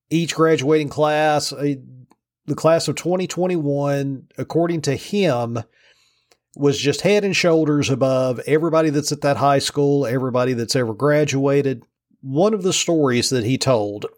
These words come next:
was he was speaking to a math teacher that told him how excited he was to get to teach the students of the class of twenty twenty-one. Now, again, I understand it's a celebration of that class.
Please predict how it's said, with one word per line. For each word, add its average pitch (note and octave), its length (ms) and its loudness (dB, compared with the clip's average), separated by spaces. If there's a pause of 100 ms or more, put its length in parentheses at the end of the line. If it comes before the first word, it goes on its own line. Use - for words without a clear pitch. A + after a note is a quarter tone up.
(180)
was B2+ 260 -4
he C3 80 0
was B2 160 -2
speaking D#3+ 440 -2
to C3+ 180 2
a B2+ 40 -2
math B2+ 440 -2
teacher A2 480 -4
that B2+ 240 -4
told D#3+ 400 2
him G#2+ 540 0 (240)
how E3+ 260 2
excited F3 640 2
he E3 160 4
was C3+ 500 2
to C#3+ 80 -2
get C3+ 240 0
to C#3 80 -2
teach E3 460 -2
the C3+ 100 2
students A#2+ 680 0
of C3 220 -4
the B2+ 60 0
class B2+ 420 0
of A#2 80 -4
twenty A#2 340 -6
twenty-one. G2+ 800 -12 (580)
Now, F3 160 4
again, D3 440 2
I D#3+ 200 2
understand E3 720 0
it's D3 220 -4
a B2 80 -4
celebration C#3+ 640 2
of C#3 60 -2
that C#3 180 0
class. C3+ 580 0